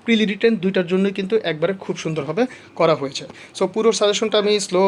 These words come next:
মোশনে দেখাতে গেলে আসলে সময় লেগে যাবে, যার কারণে আমি বাংলা পার্টটা এইভাবে দেখালাম। আপনারা দেখতেই পাচ্ছেন, সাজেশন যেভাবে লিখে আছে সেভাবেই। এবং আপনাদের যদি আমি ইংলিশ পার্টটা দেখি, ইংলিশের ক্ষেত্রেও এখানে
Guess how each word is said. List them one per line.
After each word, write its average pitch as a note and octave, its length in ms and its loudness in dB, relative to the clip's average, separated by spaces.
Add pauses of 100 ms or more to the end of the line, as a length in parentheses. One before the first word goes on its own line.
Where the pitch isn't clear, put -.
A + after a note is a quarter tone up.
(140)
মোশনে F#3+ 320 -2
দেখাতে E3+ 260 0
গেলে F3+ 160 0
আসলে E3 260 -4
সময় F3 220 -2
লেগে E3 160 0
যাবে, G3 180 0
যার D3 160 0
কারণে D#3 240 -4
আমি D#3+ 100 -4 (140)
বাংলা E3+ 300 0 (260)
পার্টটা E3 260 0 (100)
এইভাবে E3+ 220 0 (100)
দেখালাম। E3+ 300 0 (100)
আপনারা D#3 280 -4
দেখতেই E3 240 -4
পাচ্ছেন, E3+ 240 -2 (200)
সাজেশন D#3+ 400 -4
যেভাবে D#3+ 320 0
লিখে D#3 200 -4
আছে F#3 200 -4
সেভাবেই। E3 340 2 (840)
এবং G#3 120 6 (120)
আপনাদের G3+ 340 4
যদি G#3 160 2
আমি G3 160 2
ইংলিশ G#3 240 0
পার্টটা F#3+ 260 0
দেখি, G#3 140 0 (120)
ইংলিশের F3+ 300 -2
ক্ষেত্রেও G3+ 300 4
এখানে F3 180 -2